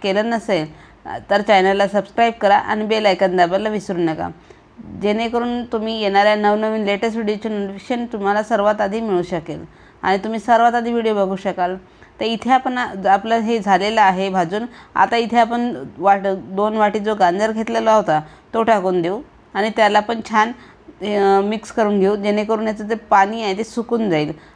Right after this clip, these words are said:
आणि आपल्या आलूच्या चटणीला पाणी लागणार नाही. अशा प्रकारे हे बघा, ह्या जो आपण गाजर टाकत आहोत त्याच्याने खूपच टेस्टी नाश्ता बनतो आणि हेल्दी पण राहतो.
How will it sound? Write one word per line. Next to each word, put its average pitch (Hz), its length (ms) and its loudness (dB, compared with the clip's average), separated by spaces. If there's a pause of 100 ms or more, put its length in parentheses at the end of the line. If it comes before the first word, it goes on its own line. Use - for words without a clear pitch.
आणि 202 220 0
आपल्या 214 300 2
आलूच्या 208 400 2
चटणीला 202 380 0
पाणी 214 420 0
लागणार 175 360 2
नाही. 165 340 -4 (320)
अशा 190 240 -4
प्रकारे 156 440 -4 (920)
हे 190 100 -2
बघा, 165 300 -2 (720)
ह्या 233 400 4 (420)
जो 226 180 0
आपण 214 260 0
गाजर 208 400 2
टाकत 220 320 2
आहोत 180 140 4
त्याच्याने 208 420 -4
खूपच 233 400 -4
टेस्टी 202 320 -4
नाश्ता 202 380 0
बनतो 180 340 -2
आणि 214 280 -2
हेल्दी 202 280 0
पण 196 220 0
राहतो. 156 320 0